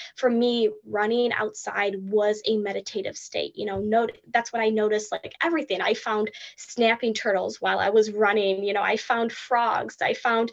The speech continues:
you know, hundreds of cardinals, you know, you notice the leaves changing and the weather, you notice the gust of wind, you know,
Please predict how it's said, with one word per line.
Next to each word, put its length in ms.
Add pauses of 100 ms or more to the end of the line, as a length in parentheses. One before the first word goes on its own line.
(220)
you 80
know, 160
hundreds 440
of 140
cardinals, 840
you 120
know, 140
you 160
notice 300
the 140
leaves 400
changing 680
and 200 (280)
the 120
weather, 480
you 220
notice 320
the 120
gust 300
of 220
wind, 480
you 80
know, 240